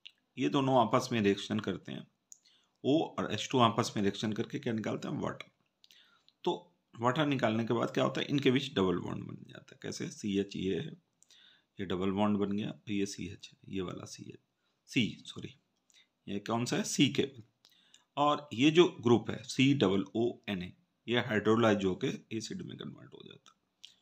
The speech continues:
ठीक है, तो ये कंपाउंड बनता है। नेक्स्ट स्टेप में क्या करते हैं? रिडक्शन कराते हैं, वो भी कौन सा? क्लेमेंसन रिडक्शन। किसके प्रेजेंस में होता है? जेड एन एच जी एच सी एल,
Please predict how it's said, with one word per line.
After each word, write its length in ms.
ठीक 120
है, 180
तो 80
ये 120
कंपाउंड 400
बनता 340
है। 60
नेक्स्ट 300
स्टेप 280
में 180
क्या 140
करते 320
हैं? 180
रिडक्शन 500
कराते 340
हैं, 80
वो 160
भी 80
कौन 200
सा? 360
क्लेमेंसन 480
रिडक्शन। 360
किसके 200
प्रेजेंस 500
में 80
होता 240
है? 160
जेड 220
एन 260
एच 140
जी 180
एच 180
सी 180
एल, 160